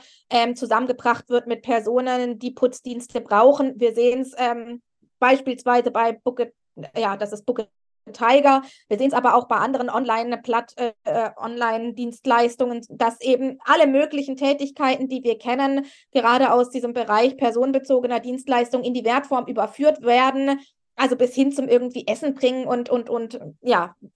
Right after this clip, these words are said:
lauter Arbeiten, von denen wir lange Zeit gar nicht wussten, dass es Arbeit ist, werden plötzlich in die Wertform überführt und wir stellen fest, oho, das ist auch Arbeit. Aber genau, ähm,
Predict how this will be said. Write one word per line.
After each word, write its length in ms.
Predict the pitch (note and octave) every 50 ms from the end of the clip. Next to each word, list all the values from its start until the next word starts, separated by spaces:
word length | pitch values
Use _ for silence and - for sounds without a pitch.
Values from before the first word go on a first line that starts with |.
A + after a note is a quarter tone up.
| _ _ -
lauter 520 | - B3+ C4+ D4+ D#4+ D#4+ D#4 C4+ C4 - A#3+
Arbeiten, 520 | C4 D4 D4+ - C4+ C#4 C#4 C4+ C4+ C4+
von 200 | C4+ C#4 B3+ B3+
denen 240 | A#3+ A#3+ C4 C#4 C4+
wir 180 | B3 A#3+ A#3 A3+
lange 300 | A3 A3+ B3 C4 B3+ C4
Zeit 240 | C#4 B3 B3 B3
gar 160 | - A#3+ A#3+ A#3
nicht 160 | A3+ - C4
wussten, 280 | C#4 C#4 C#4 - A3
dass 160 | A3 G#3 A3 A3+
es 140 | G#3+ G#3+
Arbeit 400 | - A#3 A#3+ A#3+ A3+ A3+ A3 G#3+
ist, 220 | - C4 C4 C4 A#3
werden 240 | A#3+ A#3+ A#3+ A#3+ A#3+
plötzlich 340 | B3 A#3 A#3 - A#3+ A#3+
in 80 | A#3+ A3+
die 140 | G#3+ G#3+ G#3
Wertform 520 | G#3 G#3+ A#3+ - - C4 A3+ A#3 A#3 -
überführt 520 | - C4+ G#3 - G#3 - B3 A#3 A#3 A#3 -
und 160 | A3 G#3 G#3+
wir 100 | G#3+ G#3+
stellen 300 | - - A3+ G#3+ G#3 G#3
fest, 280 | - - A3+ A#3 -
oho, 340 | - A#3+ A#3+ C#4 C4+ G#3 E3+
das 160 | D#3+ G3+ G3+
ist 120 | G3+ G3+ -
auch 240 | G#3+ C4 C#4+ C#4+ -
Arbeit. 540 | A3 A3 G#3+ A3 A#3+ A#3+ B3 C#4 C#4+ - _ _ _ - - _ _ _ _ _ _ _ _ _
Aber 340 | A#3+ B3+ C4+ D4 C#4+ D4 C#4+
genau, 480 | B3 A#3+ B3 A#3+ A#3 A#3 B3 B3+ C4 C4 C4 C4 C4
ähm, 520 | B3+ B3 A#3+ A#3+ A#3+ A#3 A#3+ A#3 A#3+